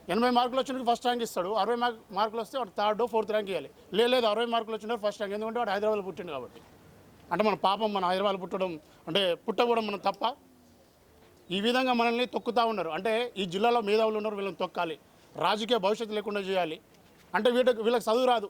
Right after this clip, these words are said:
ఇప్పుడు వచ్చే రాజకీయ నాయకులకు వాడిని తిడతాడు, వాడిని ఒక తై తక్కంటాడు. అంటే కొంతమంది వస్తారు, ఇప్పుడు బయలుదేరుతురు, రేపటి రోజున వస్తాడు. "నేను మొత్తం చేసిన,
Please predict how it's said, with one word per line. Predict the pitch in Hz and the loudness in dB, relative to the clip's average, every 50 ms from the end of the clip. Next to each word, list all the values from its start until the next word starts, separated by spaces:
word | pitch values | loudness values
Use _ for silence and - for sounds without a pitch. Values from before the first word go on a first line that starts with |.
| - - | -10 -12
ఇప్పుడు | 175 160 214 202 | -10 -6 -4 -4
వచ్చే | 202 - 240 220 | -2 0 0 0
రాజకీయ | 202 202 190 190 185 202 190 208 | 0 2 0 0 -2 -2 -4 -2
నాయకులకు | 208 202 190 196 196 196 226 233 277 _ _ _ _ _ _ _ - - - | -2 -2 -2 -4 -4 -4 -4 -4 -4 _ _ _ _ _ _ _ -12 -4 0
వాడిని | 170 190 226 233 | 0 2 2 4
తిడతాడు, | 226 233 214 202 208 202 | 4 4 4 2 0 2
వాడిని | 185 185 190 185 | 2 2 2 0
ఒక | 180 180 | -2 -4
తై | 170 - 196 208 208 | -2 0 0 2 2
తక్కంటాడు. | 208 208 - 202 202 185 185 175 170 - _ _ _ - | 0 0 -2 -2 -4 -4 -4 -6 -8 -10 _ _ _ -4
అంటే | 175 220 | -2 0
కొంతమంది | 214 226 226 208 240 240 262 262 233 | 2 2 2 2 2 0 2 2 2
వస్తారు, | 214 - 254 226 | 0 2 0 -2
ఇప్పుడు | 196 175 180 | -2 -2 -4
బయలుదేరుతురు, | 151 160 180 202 214 208 202 - - 160 131 107 - - - - - - _ _ - - - | 0 0 2 2 2 2 0 -2 -12 -14 -14 -16 -20 -20 -20 -20 -20 -20 _ _ -18 -8 -2
రేపటి | 185 208 185 214 | -2 0 2 2
రోజున | 208 214 226 233 | 2 2 2 0
వస్తాడు. | 220 208 - 196 165 143 - - - - | -2 -4 -6 -8 -8 -10 -14 -18 -14 -6
"నేను | 190 196 233 | -4 -2 0
మొత్తం | 233 247 247 - - 302 294 | 0 0 0 2 0 0 2
చేసిన, | 294 294 254 - - 269 | 2 0 0 0 -2 -4